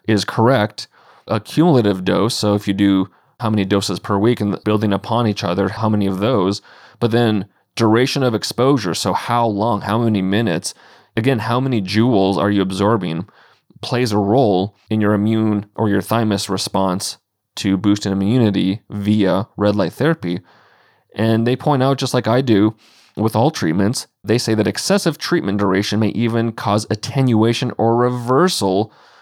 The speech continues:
of the effectiveness of your red light therapy and can even head towards immunosuppression. So you might even get the opposite effect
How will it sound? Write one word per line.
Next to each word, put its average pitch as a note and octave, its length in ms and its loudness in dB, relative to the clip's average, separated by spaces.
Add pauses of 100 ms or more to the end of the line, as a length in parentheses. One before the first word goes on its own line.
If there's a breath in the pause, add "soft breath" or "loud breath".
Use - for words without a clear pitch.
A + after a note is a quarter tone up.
(180 soft breath)
of B2+ 180 -2
the C3+ 80 2
effectiveness G#2 800 -2 (220)
of G#2+ 220 0
your A2 100 4
red G2+ 160 2
light G2+ 180 0
therapy C3 560 -2 (440 loud breath)
and B2+ 140 0
can C3+ 140 2
even D3 380 2 (200)
head F3+ 400 -2
towards G2+ 540 0 (260)
immunosuppression. A#2 1800 0
So A#2+ 100 -4
you B2+ 80 2
might C3 160 2
even A2 200 0
get A2+ 180 -2
the - 220 -10
opposite B2 500 0
effect A2 440 -2